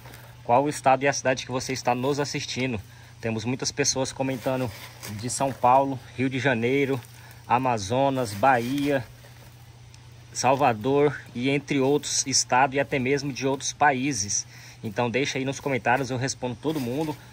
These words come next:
Se você tiver alguma dúvida em relação a esse vídeo, pode deixar nos comentários que eu vou te responder com o maior prazer.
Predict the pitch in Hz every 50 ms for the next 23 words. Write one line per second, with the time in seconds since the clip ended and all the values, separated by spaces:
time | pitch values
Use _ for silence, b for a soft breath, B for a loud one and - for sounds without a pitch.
0 | B B - - 127 120 131 - 143 131 - 123 131 131 127 107 139 165 165 139
1 | 117 139 151 143 131 127 143 131 139 131 123 120 - 135 127 127 131 135 - -
2 | 131 117 127 135 120 - - 123 131 139 135 131 123 - - 127 127 135 123 -
3 | - 135 131 123 101 123 120 123 131 - - 139 123 127 131 - - 123 131 123
4 | - - 131 117 123 131 131 - - 131 127 127 123 123 123 135 147 147 - -
5 | 151 151 135 104 110 107 95